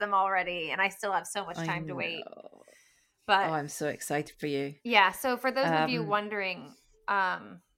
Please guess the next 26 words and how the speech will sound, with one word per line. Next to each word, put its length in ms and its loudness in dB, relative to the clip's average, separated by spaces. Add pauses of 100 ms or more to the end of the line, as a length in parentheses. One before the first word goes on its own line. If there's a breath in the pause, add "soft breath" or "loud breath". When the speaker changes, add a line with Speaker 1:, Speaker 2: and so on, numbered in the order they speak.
(540)
Speaker 1:
why 300 4
we 140 -4
haven't 440 0
been 320 -8
super 760 -8 (640)
consistent 720 -10 (640)
since 340 -12
the 100 -12
beginning 320 -6
of 100 -8
the 80 -10
new 220 -8
year, 340 -8
it's 200 -14
becau-, 380 -10
it's 120 -12
pretty 180 -4
much 180 0
because 260 -10
of 100 -20
me. 300 -8
I've 200 -2
been 180 -10
really, 400 -4
really 280 -6
sick 340 -8